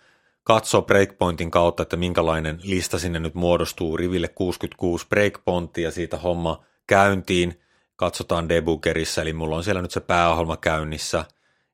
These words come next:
ja, ja, ja, ö, luvut näyttää siis tältä niinku koko ajan.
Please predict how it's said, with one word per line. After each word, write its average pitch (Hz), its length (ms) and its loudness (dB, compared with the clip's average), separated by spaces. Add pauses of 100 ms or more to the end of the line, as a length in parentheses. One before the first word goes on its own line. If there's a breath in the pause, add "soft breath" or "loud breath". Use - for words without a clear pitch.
(100)
ja, 78 380 -2 (360)
ja, 82 200 -2
ja, 78 240 -2 (680)
ö, 76 200 -6
luvut 98 500 0
näyttää 82 340 -4
siis 82 200 -8
tältä 85 320 -2
niinku 80 460 -8 (580)
koko 95 360 -2
ajan. 85 380 0